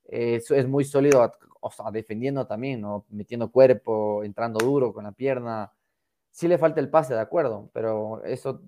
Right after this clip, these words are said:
dejemos en las manos de Faría, que justamente, eh, tenga un mejor, eh, salida, eh, A D y sea más seguro atrás,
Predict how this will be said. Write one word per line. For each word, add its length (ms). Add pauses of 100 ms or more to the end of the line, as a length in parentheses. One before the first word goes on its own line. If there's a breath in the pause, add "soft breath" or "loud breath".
dejemos 480
en 80
las 140
manos 240
de 80
Faría, 580
que 80
justamente, 1200
eh, 80 (1000)
tenga 180
un 100
mejor, 480
eh, 280 (680)
salida, 560
eh, 500
A 120
D 120
y 120
sea 160
más 180
seguro 280
atrás, 320